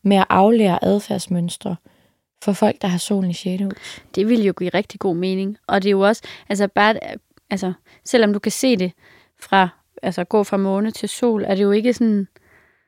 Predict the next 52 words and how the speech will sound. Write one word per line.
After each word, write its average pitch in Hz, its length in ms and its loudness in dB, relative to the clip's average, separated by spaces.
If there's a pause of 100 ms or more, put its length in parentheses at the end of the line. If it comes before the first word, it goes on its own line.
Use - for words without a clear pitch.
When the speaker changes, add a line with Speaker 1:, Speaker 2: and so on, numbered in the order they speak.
(720)
Speaker 2:
fordi 220 140 4
det 185 120 0
kun 233 220 4
må 254 100 4
findes 226 380 2
der. 185 220 -2 (100)
Altså, 202 220 -2 (140)
ofte 214 260 0
går 202 160 2
det 202 100 -2
jo 190 80 -2
igen 202 460 -2
alle 196 220 -4
mulige 208 260 -4
andre 196 240 -6
steder 202 420 -2
også, 196 220 -6
ikke? 233 120 0
Jeg 240 80 4
synes, 269 140 2
det 302 160 2
giver 175 160 2
rigtig 208 240 -2
god 226 180 2
mening, 240 400 2 (180)
at, 208 280 -8
øh, 196 260 -2 (180)
at 220 80 0
tale 220 240 0
om 196 80 0
det 196 100 -6
på - 80 -20
den 233 200 0
måde. 202 200 -4 (320)
Speaker 1:
Ja, 240 140 4 (120)
det 269 100 4
var, 269 120 4
Speaker 2:
Ja. 269 160 4
Speaker 1:
det 294 100 2
kom 285 300 -2
bare 220 180 0
lige 214 180 2
til 220 220 -4
mig, 190 160 0
Speaker 2:
Ja. 302 100 2 (580)
Speaker 1:
da 190 120 0
jeg, 190 180 4 (260)
<laughs> - 240 -8
da - 160 4
jeg 220 120 6
sad - 240 4 (160)
og, 220 140 4